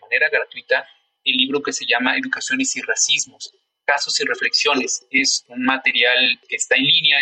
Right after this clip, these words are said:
es gratuito y se abordan diferentes aspectos justamente de este tema que estamos hablando.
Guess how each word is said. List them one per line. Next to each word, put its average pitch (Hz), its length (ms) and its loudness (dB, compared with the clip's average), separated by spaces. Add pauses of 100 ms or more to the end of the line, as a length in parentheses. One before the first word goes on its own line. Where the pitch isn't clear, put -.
es 131 140 -10
gratuito - 580 0 (420)
y - 220 4
se - 140 2
abordan 170 260 4
diferentes 147 540 0
aspectos 135 480 -4
justamente 131 520 -2
de 135 220 0
este - 220 -8
tema 135 260 -2
que - 60 -20
estamos 123 360 -4
hablando. - 300 -6